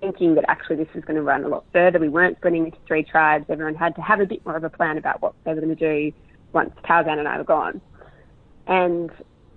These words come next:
A K in particular, um, was a really good forward thinker and was thinking about who he could use and who he could work with. And from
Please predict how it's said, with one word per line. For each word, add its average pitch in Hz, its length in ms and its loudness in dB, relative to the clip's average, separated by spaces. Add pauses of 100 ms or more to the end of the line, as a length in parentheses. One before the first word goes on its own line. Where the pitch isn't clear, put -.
(360)
A 202 160 4
K 190 240 -2
in 165 80 -6
particular, 165 840 2 (380)
um, 165 480 -4 (400)
was 165 160 2
a 175 60 2
really 233 240 2
good 190 240 2
forward 160 280 2
thinker - 460 0 (640)
and 165 480 4 (180)
was 175 180 0
thinking 175 260 2
about 160 200 2
who 160 140 0
he - 140 -2
could - 160 -6
use 240 180 2
and 175 120 -2
who 175 120 2
he 160 100 -4
could 165 160 -10
work 196 300 4
with. 175 280 2 (340)
And 170 440 0 (1080)
from 202 260 4